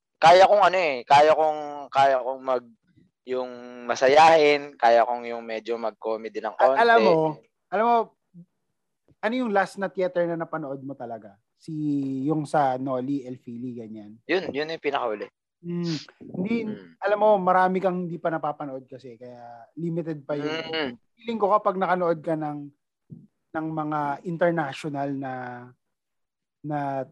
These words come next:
Speaker 2: theater, puta pare,
Speaker 1: Hmm.
Speaker 2: ma-amaze. Kasi ako, ganyan din ako eh. Nung sinasama ako ni Missy sa first ko na pinanood ay yung Wicked.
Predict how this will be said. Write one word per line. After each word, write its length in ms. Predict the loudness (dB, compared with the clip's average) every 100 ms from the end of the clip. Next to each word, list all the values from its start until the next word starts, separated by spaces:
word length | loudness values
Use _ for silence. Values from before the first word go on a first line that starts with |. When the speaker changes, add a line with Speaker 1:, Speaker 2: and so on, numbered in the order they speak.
| _
Speaker 2:
theater, 560 | -4 -4 -6 -8 -8 -16 _
puta 240 | -10 -4 -2
pare, 360 | 2 2 0
Speaker 1:
Hmm. 80 | -2
Speaker 2:
ma-amaze. 480 | -6 -6 -10 -16 -8
Kasi 240 | -4 0
ako, 400 | 2 4 2 0 _ _ _ _ _
ganyan 300 | -4 -2 0
din 80 | 0
ako 220 | 0 0 0
eh. 240 | -4 -10 _ _ _ _ _ _
Nung 540 | -8 -6 -6 -6 -8
sinasama 560 | -4 -4 0 0 2 0
ako 140 | 0 -2
ni 160 | -4 -6 -8
Missy 300 | -8 -10 -12
sa 180 | -6 -4 -4 -4 -8 -10
first 380 | 0 0 0 -6 _
ko 300 | -2 2 2
na 240 | 0 -6 -8
pinanood 800 | -10 -8 -6 -8 -8 -6 -8 -10 -20 _ _ _ _ _ _ _ _ _
ay 540 | -6 -4 -4 -6 -6 -8 -8
yung 400 | -10 -10 -10 -8
Wicked. 400 | -8 0 0 0